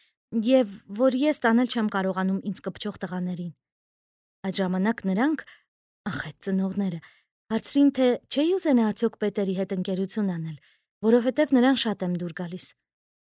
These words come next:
Մտքումս ասացի. "Օհո, բայց բարձր, վայ, չէ"։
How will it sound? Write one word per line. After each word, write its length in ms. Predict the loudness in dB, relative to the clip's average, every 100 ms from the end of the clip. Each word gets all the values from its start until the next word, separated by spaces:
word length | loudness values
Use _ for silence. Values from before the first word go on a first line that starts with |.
| _ _ _ _ -12
Մտքումս 480 | -10 -10 -6 -4 -2
ասացի. 420 | -4 -6 -10 -10 -12 -8
"Օհո, 380 | -8 -6 -8 -8 -10 -14 _ _ _ _
բայց 240 | -4 -4 0
բարձր, 520 | 0 0 0 -4 -4 -12 -20
վայ, 320 | -2 4 6 6
չէ"։ 360 | 4 0 2